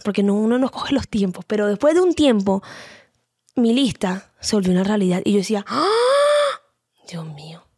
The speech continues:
tú eres tan bueno". No, te lo, oiga, no.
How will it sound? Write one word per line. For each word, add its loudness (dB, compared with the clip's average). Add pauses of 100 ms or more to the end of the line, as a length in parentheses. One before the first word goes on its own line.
(120)
tú -8
eres -6
tan 0
bueno". 2
No, 4
te 2
lo, 2 (300)
oiga, 4
no. 2